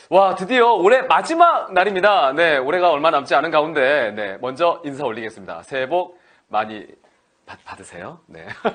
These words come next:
<laughs> 네, 아, 남은 시간은 저, 그, 저 최승훈과 덕키라와 함께, 아, 함께 마무리 잘 지어보자고요. 그런데, 아, 이 한겨울에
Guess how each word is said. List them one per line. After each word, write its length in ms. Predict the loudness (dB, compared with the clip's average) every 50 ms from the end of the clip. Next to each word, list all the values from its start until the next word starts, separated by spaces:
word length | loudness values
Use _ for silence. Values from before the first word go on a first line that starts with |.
| -2 -2 -2 -2 -4 -4 -4
<laughs> 560 | -8 -20 -20 -20 -20 -20 -20 -20 -20 -14 _
네, 160 | -2 -2 0 2
아, 440 | 4 4 4 4 4 2 2 2 2
남은 160 | 2 0 0
시간은 480 | 0 0 2 2 2 2 2 0 0 -2
저, 580 | -2 0 2 2 4 4 4 2 2 0 -2 -4
그, 360 | -4 -6 -4 -4 -4 -6 -8 -8
저 180 | -4 -2 -2 -2
최승훈과 840 | -2 -4 -6 -6 -6 -6 -6 -6 -6 -4 -2 -2 0 0 0 -2 -4
덕키라와 420 | -10 -18 -14 -10 -6 -6 -4 -6
함께, 540 | -6 -8 -12 -16 -6 0 0 2 2 0 -2 -8 -20 -20 -20 -20 -12 -8
아, 180 | -6 -6 -6
함께 300 | -6 -8 -10 -14 -12 -8
마무리 400 | -6 -6 -6 -6 -8 -12 -12 -12
잘 200 | -14 -16 -16 -16
지어보자고요. 680 | -14 -12 -10 -10 -10 -10 -14 -14 -12 -10 -10 -10 -10 -12 _ _ -20 -20 -20 -20 -20 _
그런데, 640 | -2 0 0 0 2 2 0 0 0 0 -6 -6 -2
아, 220 | 2 2 2 2
이 160 | 2 0 0 0
한겨울에 720 | 0 0 0 2 2 2 2 2 2 2 2 0 0